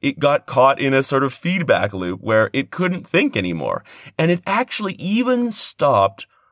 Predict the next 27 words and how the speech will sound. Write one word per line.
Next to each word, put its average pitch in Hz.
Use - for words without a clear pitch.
my 123
visual 123
hallucinations 110
or 104
visual 110
mind 101
wanderings, 92
daydreams, 87
whatever 127
you 131
want 110
to 104
call 98
it. -
It 151
was 160
the 156
first 170
time 120
that 113
I 120
had 117
actually 120
been 110
able 107
to 101
stop 117